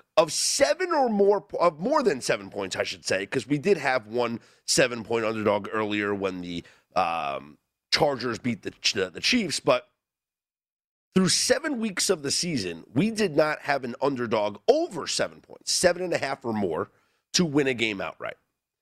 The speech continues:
Last week, the Jets won as a ten-point underdog against the Cincinnati Bengals. And here on Week nine Sunday, you had the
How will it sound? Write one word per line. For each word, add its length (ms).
Last 320
week, 240
the 100
Jets 720
won 360
as 200
a 240
ten-point 640
underdog 560
against 420
the 100
Cincinnati 500
Bengals. 520
And 680
here 340
on 300
Week 280
nine 600
Sunday, 600
you 160
had 600
the 540